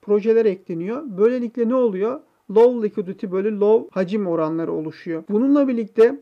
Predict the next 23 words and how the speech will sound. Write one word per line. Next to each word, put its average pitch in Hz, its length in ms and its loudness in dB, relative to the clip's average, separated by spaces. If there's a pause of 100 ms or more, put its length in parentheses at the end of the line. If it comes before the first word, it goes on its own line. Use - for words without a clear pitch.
eğer 208 420 2 (380)
Sayruk 220 440 -4
Pool 240 180 -8
kısmında 185 640 -8 (140)
likiditesi 247 580 -4
az 247 240 -2
olanların 175 920 -4 (540)
oranlarını 233 600 0
düşürelim 240 440 -2
mi, 254 120 -4
düşürmeyelim 233 560 -2
mi 190 120 -8
diye 220 180 -2
bir 262 200 -6 (320)
oylama 233 400 4
yapmışlar. - 560 -8
Şurada 220 540 -4
biliyorsunuz 214 560 -6
ki 220 180 -2 (380)
belli 196 480 0 (220)
kazanç 208 420 -4
oranları 202 460 -2
var. 156 320 -6